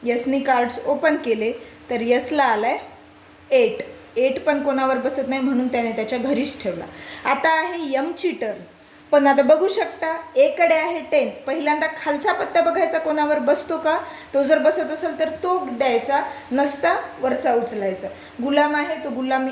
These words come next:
एवर बसतो म्हणून त्याने हा गुलाम दिला या एला. आता पुढचा प-, कार्ड तो ओपन करणार. पुढचा कार्ड आहे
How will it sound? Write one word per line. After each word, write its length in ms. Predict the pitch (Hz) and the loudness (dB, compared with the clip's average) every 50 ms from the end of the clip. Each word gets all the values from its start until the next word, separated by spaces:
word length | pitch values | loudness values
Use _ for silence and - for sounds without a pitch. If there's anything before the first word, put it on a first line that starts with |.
| - - | -2 0
एवर 300 | 240 254 269 277 285 269 | 2 4 4 4 2 2
बसतो 360 | 240 277 277 277 - - 294 | 0 0 -2 -2 -2 -4 -4
म्हणून 280 | 285 277 254 247 254 247 | -4 -2 -2 -2 -2 -2
त्याने 260 | 240 247 233 240 254 | -2 -2 -2 0 -2
हा 140 | 294 269 247 | -2 -4 -4
गुलाम 380 | 233 226 247 240 233 233 233 233 | -4 -2 -2 0 0 0 0 0
दिला 280 | 233 226 220 226 226 | 0 0 2 2 4
या 200 | 233 269 311 - - - - - - - - - | 4 4 2 0 -2 -6 -10 -16 -18 -18 -4 2
एला. 300 | 233 226 220 214 196 175 - - - - - - - - - - - - - - - - - - - 247 | 4 4 4 4 0 -4 -6 -10 -14 -18 -20 -20 -20 -20 -20 -20 -20 -20 -20 -20 -20 -20 -20 -12 -8 -4
आता 160 | 226 - 254 | -2 0 0
पुढचा 340 | 220 269 285 - - 294 277 | 0 0 0 2 2 2 2
प-, 180 | 277 - - | 2 0 -2
कार्ड 340 | 262 262 - 262 262 262 254 269 269 | -2 0 2 2 2 2 2 0 -2
तो 60 | 294 | -2
ओपन 340 | 269 247 262 254 277 277 277 | -2 -2 0 0 0 0 0
करणार. 360 | 277 285 277 262 285 294 311 311 - - - - - - - - - | 0 0 0 0 0 0 0 -2 -4 -10 -16 -18 -20 -20 -20 -14 -10
पुढचा 260 | - 233 - - 269 254 | -8 -4 0 0 0 2
कार्ड 300 | 269 269 262 262 254 262 | 4 4 4 4 4 4
आहे 280 | 262 311 302 330 427 | 4 2 2 -2 -2